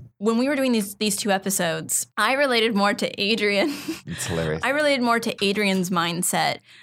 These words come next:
Speaker 1: than I did with half of Catherine's mindset, which is one of the reasons Catherine and I are friends, is because we, we have similar mindsets, but also an opposite perspective that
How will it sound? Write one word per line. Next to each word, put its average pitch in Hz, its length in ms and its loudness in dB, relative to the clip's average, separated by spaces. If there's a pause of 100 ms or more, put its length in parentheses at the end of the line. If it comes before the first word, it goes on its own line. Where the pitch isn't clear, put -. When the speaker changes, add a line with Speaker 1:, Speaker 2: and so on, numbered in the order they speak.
Speaker 1:
than 190 280 2
I 185 160 2
did 180 300 -2
with 180 260 -4
half - 240 -6
of - 100 -14
Catherine's 277 480 0
mindset, 165 400 -2
which 202 180 0
is 185 140 -4
one 180 120 0
of 151 40 -4
the 156 60 -4
reasons 160 260 -6
Catherine - 320 -4
and 156 60 -2
I 147 100 -2
are 85 100 -4
friends, - 340 -6
is - 60 -10
because - 480 -6
we, 190 220 -2
we 196 120 -2
have 185 260 -2
similar 190 460 2
mindsets, 175 500 -2
but 180 60 -2
also 170 520 -2
an 190 140 -2
opposite - 420 -2
perspective - 560 -4
that 131 180 -6